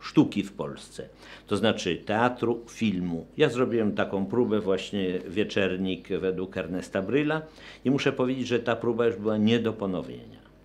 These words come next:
Już nie można było, dlatego że, e, aktorzy, żeby grali w przedstawieniu kościelnym, muszą mieć pewność, że kiedy ich wyrzucą z teatru państwowego, ktoś stanie za ich plecami, ktoś ich będzie utrzymywał.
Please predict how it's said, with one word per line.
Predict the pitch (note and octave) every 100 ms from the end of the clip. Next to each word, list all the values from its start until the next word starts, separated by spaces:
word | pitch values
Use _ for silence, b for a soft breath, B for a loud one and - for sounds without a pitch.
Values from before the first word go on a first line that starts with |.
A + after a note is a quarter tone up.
| -
Już | G#2+ G2+
nie | A2+
można | G#2+ F#2 G2 F2
było, | F2 A2 B B B
dlatego | D3+ D3+ E3 E3+
że, | G#2 A2+ A2+ D#2+ B B B
e, | A2+ A2 -
aktorzy, | A2+ - D3+ F3 A2
żeby | A2 G2 F#2
grali | A2+ B2 A#2 F#2+ F#2+ -
w | - - - -
przedstawieniu | A2 - - G#2 A#2 G#2+
kościelnym, | G#2 G2 - A#2 C3+ D#3+ - B B
muszą | G#2+ C#3 - A2
mieć | G#2+ A#2 - - -
pewność, | D3+ D3+ D3 D3 -
że | G2+ G#2+
kiedy | A2+ G2+
ich | A2 F#2
wyrzucą | A2 D3 D#3 F#2
z | -
teatru | G#2+ G#2+ A2 F#2 F2
państwowego, | F2+ E2+ - F#2+ D#2 D2+ D2+ - - -
ktoś | - G#2+ - - -
stanie | - - G#2 F2 F#2+
za | G2+
ich | G#2+ G#2+
plecami, | A2+ C3 - G3 C#3+
ktoś | - G#2 F#2
ich | G2+
będzie | - F2+ F2+
utrzymywał. | G2+ G2+ - C#3 A2 F2 -